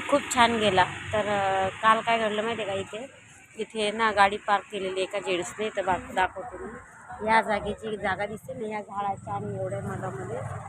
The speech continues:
तर त्यांनी एक गाडी पार्क केली ना. काल एवढ्या शिव्या दिल्या तिने त्या माणसाला,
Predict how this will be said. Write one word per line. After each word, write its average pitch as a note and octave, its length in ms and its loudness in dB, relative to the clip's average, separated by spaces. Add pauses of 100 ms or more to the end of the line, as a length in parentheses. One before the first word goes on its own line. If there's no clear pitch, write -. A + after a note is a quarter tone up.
(240)
तर G#3+ 120 -2
त्यांनी A3 260 0
एक G#3 80 0
गाडी G#3 300 2 (120)
पार्क G#3 180 4
केली G#3 340 -2 (160)
ना. B3+ 240 4
काल B3 460 6
एवढ्या B3 380 6
शिव्या B3 300 0
दिल्या A#3 260 -2
तिने A#3 320 -2
त्या A#3+ 180 -4
माणसाला, G#3+ 760 2